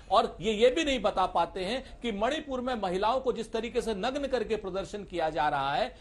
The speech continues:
वो क्या है। ये, ये भी नहीं बता पाते हैं कि इनका पर्चा लीक, ये लीक सेवा आयोग क्यों हो जाता है।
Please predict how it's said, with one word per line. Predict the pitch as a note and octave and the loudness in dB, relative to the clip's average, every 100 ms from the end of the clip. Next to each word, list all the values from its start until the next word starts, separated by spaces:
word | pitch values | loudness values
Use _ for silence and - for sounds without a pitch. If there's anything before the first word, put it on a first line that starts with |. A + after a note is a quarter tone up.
| - | -6
वो | D#3 G#3+ | 0 2
क्या | G#3+ D#3 | 2 2
है। | A#2+ A2+ | 2 -2
ये, | F3+ | -4
ये | A#3 B3+ | 4 4
भी | C4+ F4+ | 4 2
नहीं | E4 | 2
बता | C4 A3+ G#3 G#3 | 0 0 -2 -2
पाते | F3+ F3 A3+ | -4 -2 -2
हैं | C#4 C#4+ - - | -2 -4 -10 -2
कि | B3+ | 0
इनका | A#3+ A#3+ D4+ D4+ - - | 0 2 2 2 -2 4
पर्चा | G#3+ G#3+ C4+ | 4 6 4
लीक, | A3+ A3 C4 G#3 | 4 2 0 2
ये | A#3 | 2
लीक | A3+ G#3 D4+ - | 2 2 0 0
सेवा | E3 A3 A3+ G#3+ | -4 2 4 6
आयोग | G#3 G#3 G#3 G#3 | 6 6 4 2
क्यों | F#3+ | 0
हो | F3 | 2
जाता | E3+ D3+ - | 2 2 2
है। | C#3 C3+ | 0 -2